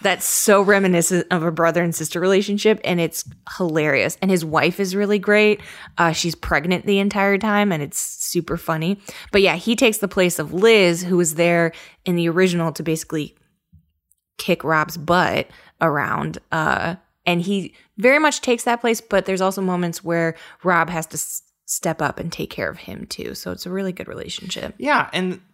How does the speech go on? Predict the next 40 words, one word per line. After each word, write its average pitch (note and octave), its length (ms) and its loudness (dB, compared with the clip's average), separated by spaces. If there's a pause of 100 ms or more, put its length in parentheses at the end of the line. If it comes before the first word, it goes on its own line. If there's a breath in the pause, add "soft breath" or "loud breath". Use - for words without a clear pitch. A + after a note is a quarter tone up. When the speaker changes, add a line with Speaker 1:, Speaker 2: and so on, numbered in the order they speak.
(200)
Speaker 2:
they D3 300 -2
learn D#3+ 380 -2
from F3 240 -6
each F#3 160 -6
other, F#3+ 460 -6
which C3 180 -6
was C3+ 140 -6
a B2 40 -8
big C3 240 -2
thing. F3+ 460 -6
Like, D3 340 -2 (320 loud breath)
the D#3 120 2
one F3+ 280 0
thing F#3 240 0
I D#3+ 140 0
always D#3 240 0
hated D3 480 0
about B2+ 340 -2
the B2 100 -4
original C#3 460 -2
is B2 160 -6
that C3+ 220 -2
all C3+ 180 2
I D#3+ 80 6
wanted C#3+ 540 -2
was A#2+ 240 -6
someone C3+ 400 -2
to B2 80 -8
go C3+ 260 0
up B2+ 140 -2
to A#2 100 -10
Rob, B2+ 640 2
like A2+ 140 -10
a A#2 100 -10
Speaker 1:
Yeah. E3+ 180 0
Speaker 2:
sibling, B2 360 -6 (240 loud breath)
and A2 100 -10
be A#2 80 -6
like, A2 180 -8
"Hey, C#3 480 -2